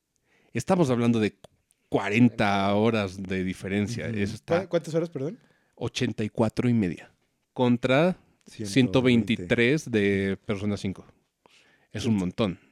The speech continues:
Speaker 1: Es un
Speaker 2: Sí.
Speaker 1: chorro.
Speaker 3: Ciento cincuenta.
Speaker 1: Ciento cincuenta aproximadamente, sí. Depende de si te chutaste todo.
Speaker 3: ¿Pero
Speaker 1: Y los
Speaker 3: ochenta al cien o...?
Speaker 1: No, n-, no estoy
Speaker 2: Ochenta.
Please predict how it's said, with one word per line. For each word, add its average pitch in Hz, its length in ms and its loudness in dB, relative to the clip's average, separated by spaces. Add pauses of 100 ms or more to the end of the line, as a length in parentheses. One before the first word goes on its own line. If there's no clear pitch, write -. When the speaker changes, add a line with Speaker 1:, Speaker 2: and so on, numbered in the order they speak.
(260)
Speaker 1:
Es 98 240 -8
un 127 200 4
Speaker 2:
Sí. 170 200 -12
Speaker 1:
chorro. 180 380 2 (320)
Speaker 3:
Ciento 139 280 -10
cincuenta. 110 420 -16 (260)
Speaker 1:
Ciento 135 280 2
cincuenta 98 440 -6
aproximadamente, - 760 -14
sí. - 180 -14 (520)
Depende 113 560 2
de 104 200 2
si 92 280 -8
te 90 160 -8
chutaste 95 420 -8
todo. 98 300 0
Speaker 3:
¿Pero 143 560 0
Speaker 1:
Y - 40 -20 (180)
los 156 80 -8
Speaker 3:
ochenta 151 320 -2
al 147 100 -2
cien 180 240 -4
o...? 117 420 -10 (460)
Speaker 1:
No, 139 320 6
n-, 123 160 2
no 135 200 10
estoy 160 200 6
Speaker 2:
Ochenta. 151 100 6